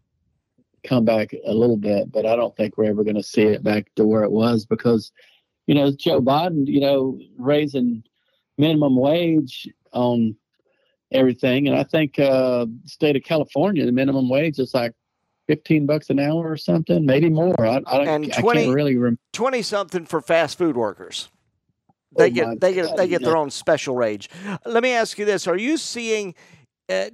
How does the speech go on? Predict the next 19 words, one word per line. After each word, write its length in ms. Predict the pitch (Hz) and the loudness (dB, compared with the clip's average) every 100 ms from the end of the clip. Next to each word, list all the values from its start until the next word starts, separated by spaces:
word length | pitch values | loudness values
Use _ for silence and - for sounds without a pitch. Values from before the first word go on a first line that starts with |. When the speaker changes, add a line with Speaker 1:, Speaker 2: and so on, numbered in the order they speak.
| 214 | -12
Speaker 2:
in 160 | 220 170 | -8 -4
Florida 340 | 180 190 185 | 0 0 0
where 140 | 175 165 | -2 -4
you 180 | 175 170 | -2 0
are, 140 | 151 | 0
something 380 | - 208 196 185 | -2 -6 -4 -2
I've 120 | 143 | -4
seen 220 | - 190 | -6 -6
around 240 | 170 156 131 | -2 -2 -2
here, 240 | 180 175 135 | -4 -2 -2
and 100 | 147 | -6
this 180 | 190 | -10
is 140 | 143 120 | -10 -4
Alabama, 540 | 131 127 123 151 139 | -2 -2 -2 -4 -2
I've 100 | 131 | -4
seen 280 | - 196 202 | -4 -6 -6
convenience 720 | - 160 131 185 240 208 160 - | -8 -8 -2 -2 0 -6 -8 -8
stores 400 | 170 160 143 131 | -2 0 0 -2
now, 300 | 139 131 | -2 -2